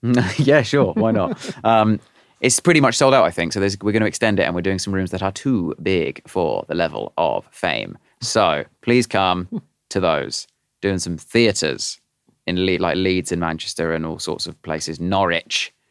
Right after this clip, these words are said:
Speaker 1: Uh, <laughs> so please come to those. The other dates that are on
Speaker 2: Ironically,
Speaker 1: sale
Speaker 2: you
Speaker 1: at the
Speaker 2: did your
Speaker 1: moment, don't
Speaker 2: best
Speaker 1: come.
Speaker 2: Alan Partridge impression
Speaker 1: Norwich.
Speaker 2: while saying Norwich.
Speaker 1: Yeah.
Speaker 2: So
Speaker 1: You
Speaker 2: well
Speaker 1: can't
Speaker 2: done.
Speaker 1: not.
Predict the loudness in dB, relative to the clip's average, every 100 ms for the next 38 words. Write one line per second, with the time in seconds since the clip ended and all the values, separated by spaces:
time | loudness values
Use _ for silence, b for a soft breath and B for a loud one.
0 | _ _ _ _ -6 -2 0 2 2 0
1 | 4 4 4 2 0 -4 -8 -10 -10 -10
2 | B B B 6 6 8 4 6 6 6
3 | 4 0 -4 2 4 6 4 4 4 4
4 | 6 6 4 4 4 4 4 4 4 4
5 | 4 4 4 4 2 2 0 0 -2 2
6 | 4 4 6 6 6 4 4 4 2 2
7 | 0 -4 _ -2 2 4 4 4 4 2